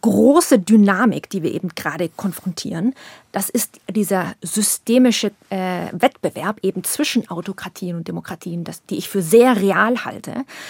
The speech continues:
Das wird als sozusagen eine große Herausforderung gleich nach Russland genannt, aber dann wird ganz schnell abgeschwenkt zu eben dieser Idee von einer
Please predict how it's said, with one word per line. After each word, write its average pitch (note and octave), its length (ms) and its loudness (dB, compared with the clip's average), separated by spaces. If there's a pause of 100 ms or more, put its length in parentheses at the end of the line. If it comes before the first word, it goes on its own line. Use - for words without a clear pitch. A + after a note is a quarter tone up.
(640)
Das G3 260 0
wird E4 320 4
als A3+ 160 2
sozusagen G#3 400 0
eine G3+ 180 0
große B3 380 2
Herausforderung F#3 1000 0
gleich A#3 380 -2
nach G3 220 -4
Russland F#3+ 400 -4
genannt, A3+ 460 -4
aber A3+ 180 0
dann D#4+ 300 2
wird - 200 -6
ganz E4+ 260 2
schnell - 340 0
abgeschwenkt G#3 1400 0
zu - 180 -2
eben A3+ 220 4
dieser A3 340 2
Idee G#3+ 400 2
von A3+ 220 0
einer G3 280 0